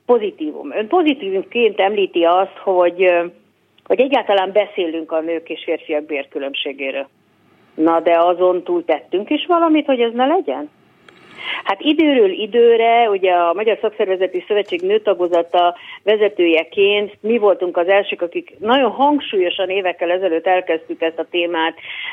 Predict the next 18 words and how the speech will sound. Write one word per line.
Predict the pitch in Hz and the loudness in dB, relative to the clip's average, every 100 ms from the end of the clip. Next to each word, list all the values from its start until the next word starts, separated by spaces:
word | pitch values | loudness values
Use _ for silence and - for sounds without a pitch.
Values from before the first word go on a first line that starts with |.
| - | -4
napirenden, | 185 190 208 180 175 165 170 165 _ _ | -2 0 0 0 2 0 0 -6 _ _
napirendre | - 185 220 226 233 | -6 -2 0 0 2
hozni, | 240 247 254 277 | 0 0 0 0
és | 285 196 190 | 0 -4 -4
azóta | 208 196 190 | -4 -2 -6
is | - | -6
napirenden | 185 190 170 160 160 156 | -6 -4 -4 -2 -4 0
tartani. | 156 - 170 165 | -2 -2 -4 -2
Ha | 190 | -2
még | 202 220 | -2 -2
emlékszik, | 240 220 208 196 | 0 0 -2 -4
akkor | 185 180 185 | -4 -2 0
van | 220 | 0
nekünk | 196 165 175 170 | -2 -4 -6 -2
ez | 170 | 0
a | 175 175 - - - _ | 0 0 -4 -20 -20 _
csonka | - 214 196 175 - | 0 0 2 -4 0
száz | 180 | 0